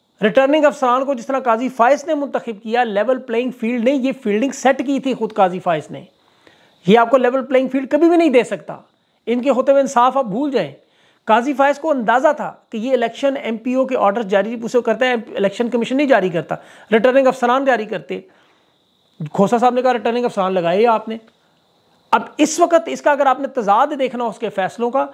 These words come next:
तो चंद दिन के सिर्फ इसकी वारदात देख लें, आपको सब कुछ पता लग जाए। जो कहता है मौजूद नहीं, उसके खिलाफ बात नहीं सुनूंगा, लेकिन जब रिटर्निंग अफसरान का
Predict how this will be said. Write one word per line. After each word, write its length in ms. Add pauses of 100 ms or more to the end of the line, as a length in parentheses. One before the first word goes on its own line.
(300)
तो 60
चंद 380
दिन 260
के 120
सिर्फ 260
इसकी 240
वारदात 640
देख 220
लें, 80
आपको 180
सब 180
कुछ 120
पता 240
लग 160
जाए। 120 (460)
जो 120
कहता 260
है 60
मौजूद 400
नहीं, 180
उसके 200
खिलाफ 240
बात 280
नहीं 120
सुनूंगा, 320
लेकिन 220
जब 140
रिटर्निंग 400
अफसरान 400
का 260